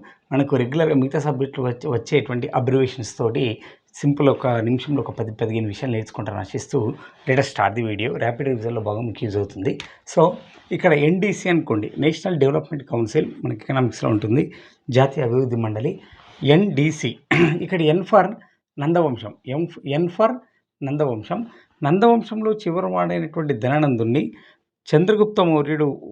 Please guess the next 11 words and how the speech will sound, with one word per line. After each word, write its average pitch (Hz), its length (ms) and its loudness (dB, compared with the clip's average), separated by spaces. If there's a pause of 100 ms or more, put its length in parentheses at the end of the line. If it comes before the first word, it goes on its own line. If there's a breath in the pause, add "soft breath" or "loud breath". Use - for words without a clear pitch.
(140)
ఓడించి, 147 500 2 (220)
so, - 180 2 (440)
ఏ 135 60 2
వంశాన్ని 156 480 -2
స్థాపిస్తాడండి? 131 680 -4 (720 soft breath)
మౌర్య 180 320 2
వంశాన్ని 135 380 -4
స్థాపిస్తాడు. - 600 -8 (500 loud breath)
న-, 135 180 0 (100)
N 170 140 6
for 214 200 2